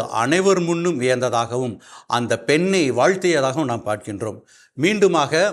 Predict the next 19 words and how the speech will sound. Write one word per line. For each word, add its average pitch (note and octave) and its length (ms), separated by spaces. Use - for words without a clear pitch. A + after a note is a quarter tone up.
மத்தேயு C3 580
நற்செய்தி B2+ 480
ஆசிரியர் C#3+ 540
மீண்டுமாக F3+ 580
யாயிரனுடைய C#3 760
வீட்டிற்கு D3 420
சென்று, C3 380
பன்னிரண்டு A3 640
வயது E3 360
நிரம்பிய, C#3 460
பன்னிரண்டு E3+ 440
ஆண்டுகளாக E3 720
மகிழ்ச்சியாக F#3 720
அற-, D3 220
இருந்த C#3+ 260
அந்த B2+ 160
பெண் G#3 240
பிணமாக A3 500
கிடக்கின்றாள். A#2+ 640